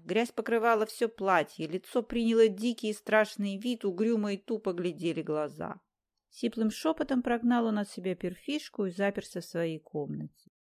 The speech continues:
Он едва держался на ногах от усталости, но он не лег в постель, а присел на стул у двери и схватился за голову.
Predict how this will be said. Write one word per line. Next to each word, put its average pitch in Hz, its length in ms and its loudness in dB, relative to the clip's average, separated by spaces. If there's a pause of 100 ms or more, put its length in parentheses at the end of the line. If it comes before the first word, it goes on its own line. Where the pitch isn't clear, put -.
(240)
Он 247 140 2
едва 285 320 2
держался 220 560 2
на 165 100 -6
ногах 160 400 -4
от 151 140 -10
усталости, 240 800 -2
но 233 180 2
он 349 180 0
не 349 100 -2
лег 254 260 4
в - 40 -20
постель, 196 560 -4
а 165 100 -4
присел 170 460 -4
на 156 140 -10
стул 147 300 -10
у 151 60 -8
двери 254 380 -4
и - 160 -10
схватился 175 680 -10
за 170 220 -8
голову. - 360 -12